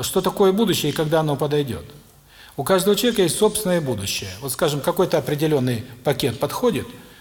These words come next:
он должен ему соответствовать. Если он не соответствует, он болеет, страдает, мучается и так далее. Вот, скажем, у любого ребёнка такой пакет будущего — это половое созревание. Подходит новая жизнь. Если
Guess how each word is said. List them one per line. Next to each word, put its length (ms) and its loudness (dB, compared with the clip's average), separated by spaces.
он 180 2
должен 280 4
ему 180 0
соответствовать. 680 -2
Если 200 0
он 100 2
не 80 2
соответствует, 560 0
он 100 0
болеет, 380 2
страдает, 500 0
мучается 460 0
и 40 0
так 200 -8
далее. 160 -14
Вот, 80 0
скажем, 340 2
у 60 4
любого 320 6
ребёнка 420 4
такой 260 0
пакет 300 2
будущего — 480 2
это 140 -4
половое 320 2
созревание. 580 0
Подходит 440 2
новая 280 4
жизнь. 360 -4
Если 420 2